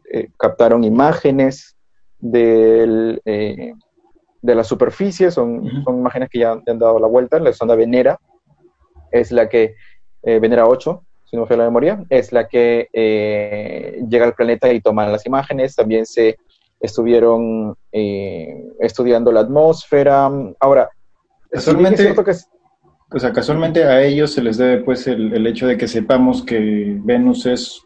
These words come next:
Speaker 2: un infierno, ¿no? O sea, que
Speaker 1: Sí.
Speaker 2: tiene grandes presiones, o sea, presiones de hasta sesenta veces la presión de la atmosférica de la Tierra.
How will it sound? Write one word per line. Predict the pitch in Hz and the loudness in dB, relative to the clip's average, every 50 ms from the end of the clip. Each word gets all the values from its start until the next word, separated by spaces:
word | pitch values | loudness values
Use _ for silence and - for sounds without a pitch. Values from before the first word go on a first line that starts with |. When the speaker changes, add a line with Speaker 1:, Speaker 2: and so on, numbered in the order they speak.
| _ _ _ _ _ _ _ | _ _ _ _ _ _ _
Speaker 2:
un | 127 120 127 | 0 2 2
infierno, | 123 120 117 117 - - 147 147 - 104 104 101 101 | 4 2 2 0 0 2 2 2 2 2 2 2 4
¿no? | 107 120 | 4 2
O | 131 | 2
sea, | 131 123 117 107 98 104 - _ - - - - - - - _ _ | 0 0 -2 -2 -4 -6 -12 _ -20 -20 -20 -20 -20 -20 -20 _ _
que | - 147 | 0 0
Speaker 1:
Sí. | 127 | 2
Speaker 2:
tiene | - 135 135 - _ | 4 2 0 0 _
grandes | 139 143 143 139 139 131 | 0 0 2 2 0 -2
presiones, | - - 123 117 - - 151 151 151 147 147 147 143 143 143 143 139 - | -2 -6 -6 -4 0 2 4 4 4 4 2 2 2 2 2 0 -2 -6
o | - | -6
sea, | - 110 | -6 -4
presiones | 101 113 113 117 123 131 131 | -2 -2 -2 0 0 0 0
de | 131 127 | 0 -2
hasta | 113 - - | -2 -2 -6
sesenta | 104 110 104 - 123 123 117 120 | -6 -6 -4 -2 -2 0 0 0
veces | 120 117 117 131 120 | 0 0 -2 -2 -2
la | 120 117 110 | -2 -2 -2
presión | - 104 - - 123 117 117 | -4 -8 -6 -4 -2 0 2
de | 120 120 | 2 2
la | 110 110 104 101 101 101 104 - _ | 2 2 0 0 0 -4 -6 -10 _
atmosférica | - 110 101 110 104 - 127 117 120 - - 110 | -4 -2 -2 -2 0 0 0 0 0 0 2 2
de | 104 101 | 2 2
la | 101 95 - | 0 -4 -2
Tierra. | - 139 139 135 - - 127 131 131 | 0 2 2 2 2 0 -2 -4 -4